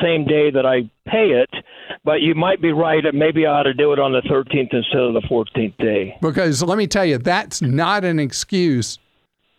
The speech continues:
Speaker 2: if you hit the fifteenth, because they're like, "Well,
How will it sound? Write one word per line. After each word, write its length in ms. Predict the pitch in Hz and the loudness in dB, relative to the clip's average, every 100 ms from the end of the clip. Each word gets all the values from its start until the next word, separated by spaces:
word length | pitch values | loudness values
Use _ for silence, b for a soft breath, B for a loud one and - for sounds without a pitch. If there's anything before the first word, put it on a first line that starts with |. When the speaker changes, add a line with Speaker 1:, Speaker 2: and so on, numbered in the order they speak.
| - | -2
Speaker 2:
if 200 | 151 - | -2 0
you 100 | 143 | 0
hit 260 | 123 175 - | 0 -2 -4
the 100 | 139 | -6
fifteenth, 720 | - 160 160 - 185 196 202 _ _ _ _ _ _ - | -2 -4 -2 -4 -2 -2 -4 _ _ _ _ _ _ -6
because 500 | 143 180 147 143 123 | -2 0 2 0 0
they're 180 | 156 | -2
like, 260 | 139 143 139 | 0 0 -2
"Well, 500 | 131 180 302 - - | -2 0 0 -4 -10